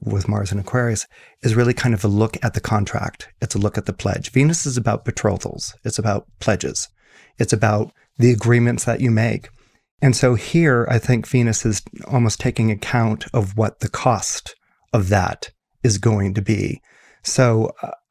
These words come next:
you know, i-, if Venus is holding back, it's only because she's being more strategic than Mars at this point and probably trying to figure out how do you help someone climb down from on top of the bar after they've, like, yelled at everyone, you know, at the top of their lungs, and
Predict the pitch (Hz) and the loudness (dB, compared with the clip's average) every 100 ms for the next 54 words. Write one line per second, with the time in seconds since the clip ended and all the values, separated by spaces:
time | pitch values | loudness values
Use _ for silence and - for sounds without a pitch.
0 | _ - _ - 131 123 113 117 151 147 | _ -20 _ 0 4 6 4 2 0 0
1 | 127 117 147 143 - 120 - 120 120 107 | 0 2 4 4 2 -2 0 0 2 2
2 | 120 117 117 - 113 110 - - 110 98 | 0 0 -2 0 2 0 -2 -2 0 0
3 | 113 101 107 101 95 - - 98 - 127 | 0 0 0 0 0 -2 -4 -4 -2 0
4 | 104 - - _ _ _ _ 110 95 92 | 0 -2 -6 _ _ _ _ 0 2 0
5 | - 95 - - 113 107 - 117 110 - | -2 -2 -4 -4 -4 -4 -4 -4 -4 -4
6 | 113 131 123 120 113 120 113 - 117 110 | 0 2 2 0 0 0 0 -2 0 2
7 | 104 104 _ _ _ _ _ - 131 127 | 2 0 _ _ _ _ _ -2 2 2
8 | 127 113 120 - 120 110 104 101 101 98 | 2 0 0 -2 0 2 4 2 0 -4
9 | _ _ _ _ - - 120 120 123 113 | _ _ _ _ -4 2 2 2 2 0
10 | 101 113 104 101 - 107 107 107 98 95 | 2 2 2 0 -2 -2 -2 0 0 2
11 | 98 101 98 - - - 104 101 95 98 | 2 0 -2 -4 -6 -2 -2 0 0 0
12 | 90 - 101 101 101 - 101 98 95 92 | -2 0 0 2 0 -2 -2 0 0 0
13 | 95 - 117 104 104 110 - - 107 - | 0 -2 -2 0 0 -2 -2 -2 -2 -2
14 | 104 95 92 95 92 107 | -2 0 0 0 -2 -4